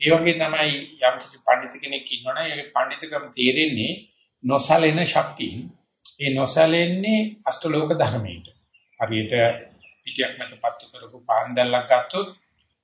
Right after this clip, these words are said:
අ, හරස් උඩක් වදිනකොට හැම වෙලාවෙම එහාට හුලං, අ, එනකොට හු-, දැල්ලේ පැත්ත. මෙහාට එනකොට මෙහාට යනවා. ඉතින් එහෙම නැතුව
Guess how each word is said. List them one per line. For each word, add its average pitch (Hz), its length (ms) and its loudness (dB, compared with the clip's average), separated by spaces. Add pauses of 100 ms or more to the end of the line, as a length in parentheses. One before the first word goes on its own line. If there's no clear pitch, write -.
(160)
අ, 151 60 0 (140)
හරස් 139 320 4
උඩක් 151 240 -6
වදිනකොට 151 480 -6
හැම 151 200 0
වෙලාවෙම 139 600 6 (760)
එහාට 131 340 4
හුලං, 131 300 2 (1600)
අ, 131 40 -4 (200)
එනකොට 160 440 -6
හු-, 190 320 -2
දැල්ලේ 151 340 4
පැත්ත. 117 160 -4 (340)
මෙහාට 139 320 0
එනකොට 196 240 -4
මෙහාට 147 300 4
යනවා. 107 260 0 (420)
ඉතින් 170 260 -8
එහෙම 143 240 2
නැතුව 151 460 2